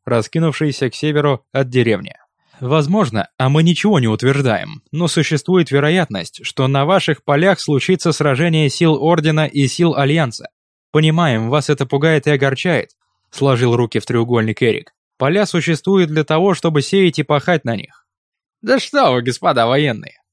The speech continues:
усмехнулся один из них, кряжестый старик с лицом, похожим на печеное яблоко, и мудрыми выцвевшими глазами. «Мы знаем, в каком мире живем, и к этому привычны. Что ваш, что те из Альянса, все одно, потопчут.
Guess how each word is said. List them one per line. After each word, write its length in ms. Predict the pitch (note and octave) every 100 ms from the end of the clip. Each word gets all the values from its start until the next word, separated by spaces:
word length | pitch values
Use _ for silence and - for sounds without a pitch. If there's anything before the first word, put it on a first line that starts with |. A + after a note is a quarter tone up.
| _ _
усмехнулся 720 | C#3+ C3+ C#3 B2+ C#3 A#2+ A#2+
один 220 | A2+ A#2
из 120 | C3+ B2+
них, 280 | G2+ - -
кряжестый 560 | B2 D3 C#3+ - C#3+
старик 400 | - C3 B2+ C3+
с 60 | -
лицом, 480 | A#2+ - D3+ - _ -
похожим 500 | A#2+ F3+ F3 D#3 D3+
на 100 | C3+
печеное 500 | B2+ E3 D#3 D3+ D#3
яблоко, 560 | E3+ A#2 G2+ - - _ _ -
и 140 | C3
мудрыми 480 | E3 F#3+ D#3+ D#3+ D#3+
выцвевшими 720 | B2 D3+ - C#3 - C#3 C3+
глазами. 600 | B2 A#2+ A2+ B2+ G2+ - _ _ _ _ _
«Мы 200 | F3+ A3+
знаем, 420 | E3 G3+ A3 D3 A2+
в 40 |
каком 320 | C#3+ C#3 C3+
мире 240 | C3+ B2+ A#2
живем, 440 | C3 C#3 G#2+ A2
и 60 | A#2
к 80 |
этому 260 | C3 A#2 A2+
привычны. 640 | D#3+ F#3 F3+ - - - _
Что 260 | - A3
ваш, 260 | G#3+ A#3 F#3
что 240 | - E3
те 280 | D3 E3+ G3+
из 100 | C#3
Альянса, 500 | C#3 C#3+ C#3 B2 -
все 260 | - F#3 F#3+
одно, 360 | C#3 D3+ - _
потопчут. 640 | D#3 D3+ F#3 C#3+ - -